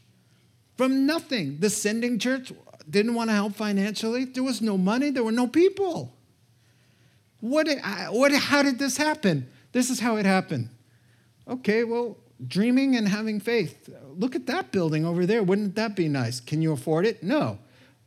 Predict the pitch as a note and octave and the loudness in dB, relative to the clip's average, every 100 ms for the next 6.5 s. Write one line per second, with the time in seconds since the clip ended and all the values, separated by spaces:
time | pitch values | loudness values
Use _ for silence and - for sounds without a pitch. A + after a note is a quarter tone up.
0 | _ G2 F#2 - _ - - G#3 C3 - | _ -2 -2 -6 _ -8 -2 0 -2 -2
1 | D3+ E3 B2 D#3+ E3+ G#3 F#3 C3 D3+ C3 | 2 2 0 0 0 2 2 2 -2 -2
2 | E3 D#3+ D3 C#3+ C3+ D#3+ A#3+ B3+ - _ | -2 -2 -2 -4 -4 -4 -4 -6 -16 _
3 | _ _ _ _ _ _ F#3 G#3 - - | _ _ _ _ _ _ -2 -2 -8 -14
4 | _ - G#3 - - _ C#4+ A4+ G#4 D#3+ | _ -2 -2 -4 -16 _ 6 8 8 4
5 | B2 - - - _ _ _ A3+ A3+ C#4+ | 2 -4 -10 -16 _ _ _ -4 2 2
6 | A#3+ G#3 - - | 2 -2 -2 -6